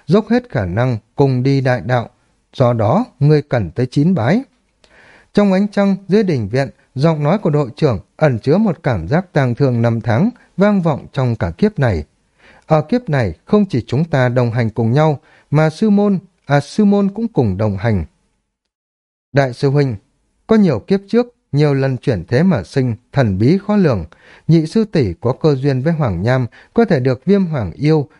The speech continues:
thì tự nhiên phải có chỗ phi phàm. Tam sư huynh có liên hệ cùng quỷ đế, có lẽ đến từ thánh địa. Như vậy thì bản thân ta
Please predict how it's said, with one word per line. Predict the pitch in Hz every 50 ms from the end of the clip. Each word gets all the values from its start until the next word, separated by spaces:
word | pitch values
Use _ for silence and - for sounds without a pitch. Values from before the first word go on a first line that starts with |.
| _ -
thì | - 160
tự | 160 165 165 151
nhiên | 156 185 202 214 208 190
phải | 196 - 110
có | - - 110
chỗ | - - 160 175 - -
phi | 190 180 170
phàm. | - - 135 107 92 78 78 _ _ _ _ - _ - - - _ -
Tam | 143 143 143 131
sư | - - 135
huynh | 131 143 139 127 117
có | - 151 156
liên | 151 147 139 127
hệ | 131 135 120 92 _
cùng | - 127 120 104
quỷ | - 131 117 95 82
đế, | 90 104 117 156 214 254 - _ _ _ _ _ _
có | - 131 139
lẽ | 147 160
đến | 175 151 135 151 214 226
từ | - 147 117 92
thánh | 82 - 113 151 196 190
địa. | 170 151 127 - _ _ _ _ _ _ _ _ _ _ -
Như | 214 214 202
vậy | 185 180 147 110 - -
thì | 127 120 123
bản | 123 131 120 101 85
thân | - - 143 139
ta | - - 135 135 135